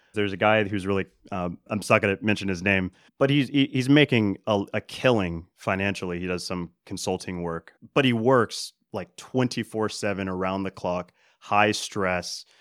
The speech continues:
in the situation where you see the number, you see the revenue, and a lot of people are like, you know, they go wide-eyed and they go, "I want that too."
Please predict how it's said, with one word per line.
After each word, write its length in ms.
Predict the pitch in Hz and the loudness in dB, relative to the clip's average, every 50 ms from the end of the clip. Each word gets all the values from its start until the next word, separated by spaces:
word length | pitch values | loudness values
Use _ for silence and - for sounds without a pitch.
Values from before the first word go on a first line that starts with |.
| _ _ _ _ _ _ _ - | _ _ _ _ _ _ _ -4
in 160 | 120 120 120 | 0 2 2
the 80 | 120 | 2
situation 600 | 110 - 143 - - 123 131 156 156 - - 117 113 | 2 0 -2 0 0 -2 0 0 -2 -2 -2 -2 0
where 340 | 107 104 104 101 101 101 - | 0 0 2 0 0 -2 -4
you 300 | - 104 110 110 110 110 | -8 -10 -6 -6 -6 -6
see 200 | - - - 160 | -4 -2 -2 2
the 100 | 139 123 | 2 2
number, 340 | 113 113 117 123 113 110 98 | 2 4 2 2 2 2 0
you 120 | 92 92 | 0 -2
see 120 | - - 139 | -2 -2 -2
the 120 | 123 107 | 0 0
revenue, 500 | 98 98 107 104 101 90 82 80 80 80 - _ - | 0 0 0 0 -2 -6 -8 -8 -10 -12 -14 _ -10
and 100 | 107 98 | -6 -2
a 60 | 95 | 0
lot 120 | 104 104 | 0 0
of 60 | 104 - | 0 -2
people 240 | 107 101 - 101 | -6 -6 -4 -4
are 80 | 92 92 | -4 -2
like, 240 | 92 90 87 85 - | -2 -4 -6 -6 -8
you 60 | 90 | -8
know, 80 | 87 87 | -8 -6
they 100 | 87 87 | -8 -6
go 300 | 92 90 87 90 90 - _ _ _ _ _ | -6 -4 -4 -4 -6 -8 _ _ _ _ _
wide-eyed 440 | - 92 92 95 104 101 98 87 85 | -6 -2 0 0 0 0 0 -2 -2
and 100 | 82 87 | -4 -6
they 60 | 87 | -6
go, 100 | 80 82 | -4 0
"I 80 | 85 101 | 2 2
want 160 | 104 107 95 | 2 2 0
that 140 | - 98 92 | 0 -4 -4
too." 400 | - - 127 123 117 107 98 92 | -4 -2 0 0 2 2 0 -2